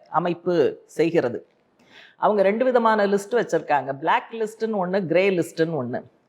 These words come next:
பிளாக் லிஸ்ட்ல வந்து நம்ம ஒரு நாட்டை அந்த பட்டியல்ல சேர்த்துட்டோம்னு சொன்னா, பல்வேறு சர்வதேச நிதி நிறுவனங்கள், வங்கிகள் அந்த நாடுகளுக்கு வந்து கடன் உதவி மற்றும் நிதி உதவி செய்யறத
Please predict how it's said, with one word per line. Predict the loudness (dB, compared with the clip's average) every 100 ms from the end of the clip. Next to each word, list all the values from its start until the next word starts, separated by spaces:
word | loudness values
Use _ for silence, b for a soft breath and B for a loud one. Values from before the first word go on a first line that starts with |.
| -6
பிளாக் | 0 0 0
லிஸ்ட்ல | -6 -8 -6 -2 2
வந்து | 2 2 2 2
நம்ம | 0 0
ஒரு | 0 0
நாட்டை | 0 0 0 2
அந்த | 4 2 0
பட்டியல்ல | -2 0 0 0
சேர்த்துட்டோம்னு | 0 -2 -2 0 0
சொன்னா, | 0 -6 0 0 0 b b b b
பல்வேறு | -2 0 2 2 4 2
சர்வதேச | 2 0 2 2 2 0 -2
நிதி | 0 0
நிறுவனங்கள், | 0 2 2 0 0 -2 2
வங்கிகள் | 0 0 -4 0 0 0 -6 _ _ _
அந்த | 0 2 4 2 2
நாடுகளுக்கு | 2 2 2 0 0 0 0
வந்து | 0 0 -4 -2
கடன் | 0 0 -2
உதவி | -2 0 0 0
மற்றும் | -2 -2
நிதி | -2 -2
உதவி | 2 2 4
செய்யறத | 2 0 2 2 4 4 4